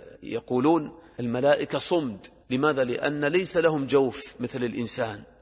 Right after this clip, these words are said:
الإنسان مجوف من الداخل فهو ضعيف، يأكل، لكن ملائكة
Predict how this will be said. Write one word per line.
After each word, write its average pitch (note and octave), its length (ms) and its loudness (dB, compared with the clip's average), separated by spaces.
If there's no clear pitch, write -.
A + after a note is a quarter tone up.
الإنسان C3 600 -2
مجوف C3+ 600 0
من A#2 120 -6
الداخل C#3 420 0
فهو C#3 200 4
ضعيف، D3+ 600 -2
يأكل، C3+ 480 -2
لكن B2+ 200 -4
ملائكة F3+ 580 2